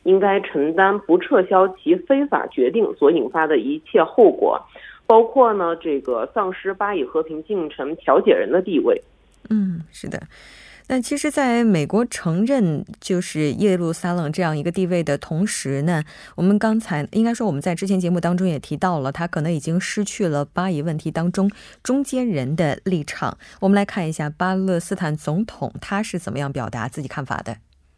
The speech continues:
Speaker 1: 好的，巴勒斯坦的总统阿巴斯在会议结束后的新闻发布会上表示呢，他们不再把美国视为和平中间人，因为作为和平中间人的基本要求是诚实和客观。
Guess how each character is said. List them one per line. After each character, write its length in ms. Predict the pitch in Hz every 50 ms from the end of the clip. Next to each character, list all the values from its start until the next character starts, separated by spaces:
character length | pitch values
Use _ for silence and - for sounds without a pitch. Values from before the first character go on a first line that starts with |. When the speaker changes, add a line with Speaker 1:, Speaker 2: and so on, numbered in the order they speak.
| _ _ _ _ _ _ _ _ _ _ _ _ _ _ _ -
Speaker 1:
好 120 | 175 147
的， 100 | 139 156
巴 160 | 170 - 226
勒 160 | 233 233 240 240 -
斯 80 | 254
坦 240 | - 240 196 156 147
的 120 | 147 151
总 280 | 147 151 160 160 196 226
统 400 | 220 - - 120 110 135 156 - _ _
阿 160 | - 190 196
巴 240 | 190 202 202 208 214
斯 240 | 208 - 220 220 220 220
在 260 | 202 170 160 147 151
会 220 | 156 - 202 185 175
议 80 | 156
结 180 | - - 135 147
束 220 | - - 180 165
后 260 | 165 175 180 165 151
的 260 | 147 147 139 131 131 139
新 220 | - - 208 208
闻 160 | 190 170 175 185
发 140 | 214 214
布 140 | 214 214 220
会 160 | 220 262 226
上 180 | 214 190 160 156
表 180 | - 131 92 -
示 220 | - - - 190
呢， 180 | 175 170 156 147 -
他 80 | -
们 140 | 180 175 170
不 120 | 165 - 151
再 220 | 151 214 196 180
把 160 | 147 139 147
美 180 | 160 151 120 82
国 240 | - - 117 101 -
视 180 | - - -
为 180 | 156 147 151 160
和 260 | - - - 147 151
平 240 | 151 - 156 165 175
中 220 | 175 202 202 208
间 200 | 196 208 208 202
人， 240 | 170 127 123 151 165 _ _ - - - - - _ -
因 140 | 254 269 277
为 100 | 262 233
作 180 | 240 277 247
为 160 | 208 180 180
和 160 | 190 - 202 190
平 180 | 196 208 208
中 220 | 208 240 233 233 226
间 160 | 240 226 220
人 140 | 196 165 156
的 100 | 180 202
基 180 | - - 262
本 200 | 240 220 135 98
要 160 | 135 147 151
求 200 | 156 - 131 113
是 120 | - - 147
诚 240 | - - 135 147 165
实 160 | - - 156
和 160 | 156 165 151
客 240 | 151 - - 190 139
观。 240 | - - 143 127